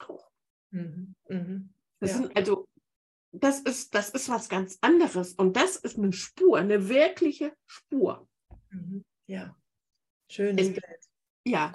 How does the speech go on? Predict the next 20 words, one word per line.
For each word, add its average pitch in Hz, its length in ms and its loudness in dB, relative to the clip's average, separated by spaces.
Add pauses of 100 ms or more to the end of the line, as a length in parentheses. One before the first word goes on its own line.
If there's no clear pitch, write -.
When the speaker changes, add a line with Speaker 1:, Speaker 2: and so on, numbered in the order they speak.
(140)
Speaker 1:
denn 196 260 0
die, 202 400 -2
äh, 196 340 2
Spuren 262 400 2
im 214 120 0
Internet, 381 640 -2
die 269 100 -4
verwischen 180 460 -6
ganz, - 200 -14
ganz - 280 -16
schnell. - 240 -18
Speaker 2:
Ja, 185 200 -20 (360)
ja. 190 260 -14 (280)
Speaker 1:
Das 220 140 -12
ist 247 140 -8
so 240 120 -4
ein 196 220 -6
Huschi, 294 220 0
Huschi, 247 280 0
Huschi. - 460 -4